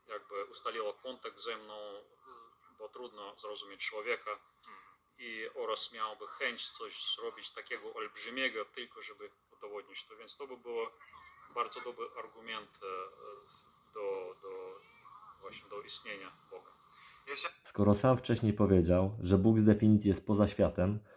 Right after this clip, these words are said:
Speaker 3: to oczekiwanie, że ta siła wejdzie z nim w kontakt, zrobi coś olbrzymiego tylko po to, żeby jemu udowodnić swoje istnienie, jest zupełnie nie-, nieproporcjonalne i antropocentryczne. Y, to jest projekcja ego.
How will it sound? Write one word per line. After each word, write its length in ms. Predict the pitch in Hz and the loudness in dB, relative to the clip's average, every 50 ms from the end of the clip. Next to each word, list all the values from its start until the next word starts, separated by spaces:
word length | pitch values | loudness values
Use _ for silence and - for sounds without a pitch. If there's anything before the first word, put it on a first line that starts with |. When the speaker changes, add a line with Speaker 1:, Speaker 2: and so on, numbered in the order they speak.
| - _ _ | -20 _ _
Speaker 3:
to 120 | - 101 | 6 6
oczekiwanie, 680 | 104 104 - 110 107 - 110 104 113 113 110 107 101 | 6 8 6 4 4 4 6 8 10 10 10 10 8
że 220 | 90 98 101 92 - | 8 8 8 6 8
ta 140 | - 107 101 | 4 2 2
siła 300 | - - 120 117 113 101 | 2 4 8 8 8 10
wejdzie 540 | 107 110 110 107 104 104 104 98 78 90 | 10 8 8 8 8 8 8 8 8 6
z 80 | 92 95 | 6 8
nim 180 | 107 110 104 98 | 8 10 10 8
w 80 | - | 6
kontakt, 600 | - - 98 90 85 - 90 92 90 90 - _ - | 4 6 6 6 6 4 2 2 2 -2 -8 _ -4
zrobi 320 | - 95 104 120 120 120 | 2 8 10 10 10 10
coś 180 | 113 113 104 107 | 8 6 4 6
olbrzymiego 540 | 107 104 95 92 104 104 107 110 98 101 95 | 6 6 6 6 6 8 8 8 6 6 4
tylko 300 | - - 117 - 120 113 | 4 2 2 2 2 4
po 140 | - 117 117 | 4 4 4
to, 140 | - 110 | 4 4
żeby 220 | 92 101 95 98 101 | 4 6 8 10 10
jemu 220 | 107 110 113 98 | 12 10 10 8
udowodnić 440 | 101 95 104 101 107 107 104 98 - | 8 8 8 10 10 8 8 6 4
swoje 240 | - - 104 98 95 | 0 2 4 4 4
istnienie, 500 | 90 90 - 98 92 87 90 95 107 107 - - _ - _ _ - | 4 2 0 2 4 4 6 4 4 2 -2 -10 _ -20 _ _ 4
jest 200 | 110 104 98 101 | 4 4 6 4
zupełnie 480 | 113 110 - 117 117 113 113 113 104 | 2 4 6 6 6 8 6 6 6
nie-, 220 | 104 113 117 120 120 - - | 8 8 8 6 6 2 2
nieproporcjonalne 1080 | 113 113 113 117 - 123 117 - 120 113 113 - 117 110 107 101 95 95 98 107 110 113 - _ _ _ _ - | 4 4 4 6 6 2 2 4 2 0 2 0 2 4 6 6 8 8 6 6 4 2 -2 _ _ _ _ 2
i 180 | - 113 - - | 2 2 4 4
antropocentryczne. 1080 | - 107 113 110 - 120 110 - 117 110 123 123 117 - 120 107 104 - - 80 82 90 - _ _ _ _ _ _ _ _ _ - 92 98 104 | 4 4 4 4 4 0 2 2 2 2 4 2 4 4 4 4 4 2 -2 -4 -6 -6 -10 _ _ _ _ _ _ _ _ _ 4 6 8 8
Y, 40 | 104 | 8
to 100 | 104 131 | 10 8
jest 220 | 131 131 - - - | 6 6 4 0 4
projekcja 420 | 120 120 123 123 123 - - 113 | 6 6 6 6 4 4 2 2
ego. 460 | - 127 107 92 82 85 73 - - | 4 6 6 6 6 4 0 -2 -6